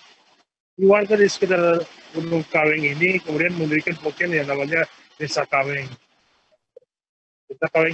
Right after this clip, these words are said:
ini kebanyakan memang, eh, pan-, penduduknya merupakan, merupakan sebagai petani dan nelayan di Danau Tondano. Jika daya tarik sendiri dari gunung,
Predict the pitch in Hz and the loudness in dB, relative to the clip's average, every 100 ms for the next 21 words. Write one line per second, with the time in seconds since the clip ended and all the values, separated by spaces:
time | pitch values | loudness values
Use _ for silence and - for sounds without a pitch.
0 | 160 175 196 175 156 151 139 180 190 185 | -2 0 -2 0 0 0 -4 -6 -4 -2
1 | 165 175 202 196 160 151 151 - - - | 0 0 0 -2 -2 -2 -2 -6 -20 -20
2 | - - _ _ 160 160 160 185 185 175 | -20 -20 _ _ 0 0 0 2 4 6
3 | 160 175 185 196 180 165 151 160 175 160 | 2 0 0 2 2 0 0 -2 -2 0
4 | 170 170 156 160 160 160 160 196 208 160 | -2 0 -2 -2 -2 -2 0 0 0 0
5 | 175 175 - _ _ 151 156 156 175 165 | 0 -4 -12 _ _ 0 2 4 2 0
6 | 147 143 143 147 143 143 135 120 - _ | -4 -6 -4 -4 -2 -2 -2 -10 -18 _
7 | _ _ _ _ 185 - 202 190 180 175 | _ _ _ _ -6 -2 0 2 4 2
8 | 165 151 143 - - _ _ _ 185 190 | 2 -2 -8 -12 -20 _ _ _ 2 2
9 | 190 185 - 180 180 175 175 165 160 160 | 2 0 0 2 4 4 4 4 2 0
10 | 160 | -2